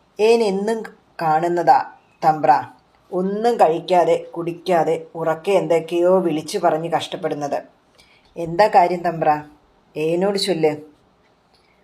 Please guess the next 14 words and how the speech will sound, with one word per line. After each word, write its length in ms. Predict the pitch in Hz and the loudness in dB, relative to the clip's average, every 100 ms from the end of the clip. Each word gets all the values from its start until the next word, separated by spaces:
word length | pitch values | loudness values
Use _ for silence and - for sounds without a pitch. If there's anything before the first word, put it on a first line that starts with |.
| _ | _
അടിയനെ 440 | - 156 165 190 208 | -4 0 0 2 0
കൊണ്ട് 240 | 208 214 | 0 0
നടക്കുന്നതാണെങ്കിൽ 880 | 208 185 160 180 190 185 175 170 180 175 | 2 2 2 0 2 4 2 2 -2 -2
അടിയൻ 260 | 165 156 170 | -2 -2 -2
സഹായിക്കാം. 640 | 170 135 156 143 - 139 - - _ _ _ _ _ _ _ _ _ _ _ - | -2 -2 0 0 0 -2 -4 -12 _ _ _ _ _ _ _ _ _ _ _ 0
കാരണം 440 | 156 160 170 180 180 | 4 6 4 0 -4
ഇപ്പൊ 260 | 170 - | -2 0
തന്നെ 300 | 185 202 196 202 | 4 4 2 2
തമ്പ്ര 340 | 175 165 170 175 175 - - | 2 2 2 2 2 -2 -4
വല്ലാതെ 580 | 156 160 170 170 170 190 | -2 4 4 6 4 2
ക്ഷീണിച്ചു 480 | 190 156 151 147 | -2 -4 -4 -4
പോയിരിക്കുന്നു. 500 | 175 151 143 143 135 - _ _ _ _ _ _ 156 | -2 0 -2 -6 -14 -16 _ _ _ _ _ _ -2
അടിയൻ 420 | 156 165 202 208 | 0 4 4 4
ഇത് 240 | 202 185 | 2 2